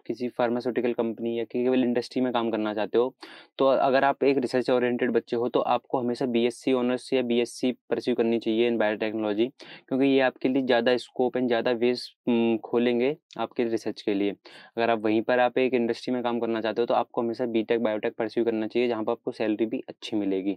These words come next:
And यार, अगर हम बात करें कि कौन कौन से कॉलेजेस हैं जो इस कोर्स को ऑफर करते हैं, तो basically मैं बता दूं कि कोई ज़्यादातर सभी नामी कॉलेज, चाहे वो प्राइवेट हो, चाहे वो गवर्नमेंट हो, वो इस कोर्स को ऑफर करते हैं।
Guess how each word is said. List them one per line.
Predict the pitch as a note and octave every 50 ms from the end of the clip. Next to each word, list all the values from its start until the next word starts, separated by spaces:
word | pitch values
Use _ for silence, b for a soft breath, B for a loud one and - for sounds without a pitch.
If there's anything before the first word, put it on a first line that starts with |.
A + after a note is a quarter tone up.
| - -
And | C3+ D3 D#3
यार, | D#3 D#3
अगर | D#3+ D#3 D3+ D3 D3+ C#3+ D3 D3
हम | D#3 D3 B2 B2+ C#3 C#3+ C#3
बात | B2 B2 B2+ B2 -
करें | - B2+ B2 B2 A#2+
कि | A#2+ B2+
कौन | - - C3 B2+ B2+ B2+
कौन | - B2 B2 A#2+
से | - C3+
कॉलेजेस | C3+ _ - A#2+ A#2 A#2 A2+ A#2 A2+ A#2 C3 B2+ A#2+ A2
हैं | A2 A2 A2 A2+
जो | A2 C3 C3 B2+
इस | B2 -
कोर्स | - - B2+ A#2+ - -
को | - -
ऑफर | - - C3 B2 - - C3 G#2+
करते | - G2+ - - G#2+ G2
हैं, | F#2+ F#2 - _ _ B B B B B B B B
तो | D3+
basically | C3 A#2+ C3 B2 C3+ C#3 C#3 C#3 D3+
मैं | D3+ D3 B2+
बता | A#2 A2+ - A#2 A#2
दूं | A#2+ A#2+ B2+
कि | A#2+ - - C#3+
कोई | - _ - C3+ C3+ C3 C3
ज़्यादातर | B2 B2+ A#2+ A#2+ B2 B2 - C#3+ C#3
सभी | - - A#2+ A#2+ C3+ C3+
नामी | B2+ A#2+ A#2 B2 B2 A#2
कॉलेज, | - A#2 A2 A2 A#2 A#2+ B2 A#2+ -
चाहे | - A#2+ A#2
वो | A#2 B2+ B2
प्राइवेट | - A2+ A2 G#2+ A2 G#2+ A#2 A#2 -
हो, | B2 B2
चाहे | A#2 - A#2+ A#2+
वो | B2 B2+
गवर्नमेंट | A2+ A2 G#2 G#2+ A2 A2+ A2+ A2 A2 G#2+
हो, | A2+ A#2+ A#2+ A#2
वो | B2 B2+ C#3 C#3
इस | G#2+ C3 - -
कोर्स | - C3+ B2+ A#2+ -
को | - C#3 B2
ऑफर | A#2 G#2+ - A2
करते | G2+ G#2 G2 F2+ - G2
हैं। | F#2+ F#2+ F#2+